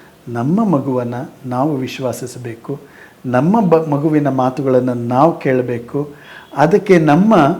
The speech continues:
ಆ, ಪ್ರತಿಕ್ರಿಯೆಯನ್ನ ನಾವು ಅದಕ್ಕೆ ನೀಡಬೇಕು. ಅದು ಮಾತುಕತೆಯ ರೀ-, ರೀತಿಯಲ್ಲಿ ಅದು ಆಗಬೇಕು. ಹಾಗಾದಾಗ ಮಾತ್ರ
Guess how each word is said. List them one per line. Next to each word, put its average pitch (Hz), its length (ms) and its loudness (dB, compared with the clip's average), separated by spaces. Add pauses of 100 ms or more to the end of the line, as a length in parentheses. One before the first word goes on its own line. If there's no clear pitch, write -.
(540)
ಆ, 135 80 2
ಪ್ರತಿಕ್ರಿಯೆಯನ್ನ 190 1000 4
ನಾವು 135 400 2
ಅದಕ್ಕೆ 135 320 -2
ನೀಡಬೇಕು. 127 760 -2 (500)
ಅದು 175 360 4 (220)
ಮಾತುಕತೆಯ 175 760 4
ರೀ-, 139 360 -4
ರೀತಿಯಲ್ಲಿ 135 720 -2 (300)
ಅದು 131 260 -4
ಆಗಬೇಕು. 120 580 -4 (400)
ಹಾಗಾದಾಗ 147 640 2
ಮಾತ್ರ 143 560 0